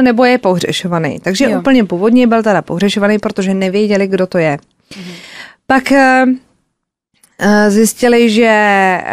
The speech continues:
Speaker 1: v pytlích s odpadkama, který byly okolo toho kufru, tak, eh, jsou deky od krve a našli tam to štěně a bylo to takový, jakože, no,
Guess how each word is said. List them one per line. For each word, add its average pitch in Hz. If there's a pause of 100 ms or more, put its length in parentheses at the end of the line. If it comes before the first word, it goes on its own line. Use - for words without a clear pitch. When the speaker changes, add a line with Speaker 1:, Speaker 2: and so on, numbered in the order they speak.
Speaker 1:
v -
pytlích 208
s -
odpadkama, 202
který 202
byly 190
okolo 190
toho 156
kufru, 233 (380)
tak, 208
eh, 190
jsou 185
deky 180
od -
krve 208
a 165
našli 190
tam 180
to 175
štěně 208 (380)
a 170 (120)
bylo 185
to 196
takový, 190
jakože, 185 (240)
no, 233